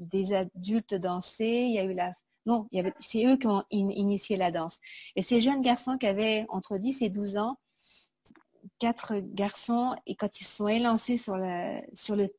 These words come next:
le, la piste de danse, alors là, c'est, j'ai, j'ai, c'est de, de nouveau un appel d'âme. J'ai,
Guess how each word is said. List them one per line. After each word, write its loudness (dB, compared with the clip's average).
le, -10
la -8
piste -16
de -6
danse, 0
alors 4
là, 6
c'est, -2
j'ai, -4
j'ai, 0
c'est -8
de, -6
de -4
nouveau -2
un 0
appel -2
d'âme. 0
J'ai, -6